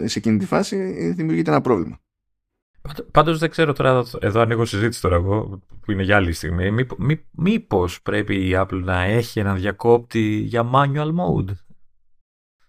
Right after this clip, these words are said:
Speaker 2: στην κάμερα, δηλαδή να μπορείς να το πειράσεις,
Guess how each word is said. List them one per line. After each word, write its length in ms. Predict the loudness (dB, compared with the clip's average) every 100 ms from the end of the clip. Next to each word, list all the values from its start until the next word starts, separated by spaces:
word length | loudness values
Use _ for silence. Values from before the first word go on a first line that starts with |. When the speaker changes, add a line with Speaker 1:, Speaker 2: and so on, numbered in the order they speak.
| _
Speaker 2:
στην 200 | -14 -2
κάμερα, 440 | 0 2 2 0
δηλαδή 240 | 0 0 0
να 360 | -2 -2 -4 -2
μπορείς 400 | 2 4 4 0
να 120 | -2
το 320 | -2 -4 -4 -6
πειράσεις, 1000 | -2 2 2 2 0 -4 -2 -4 -8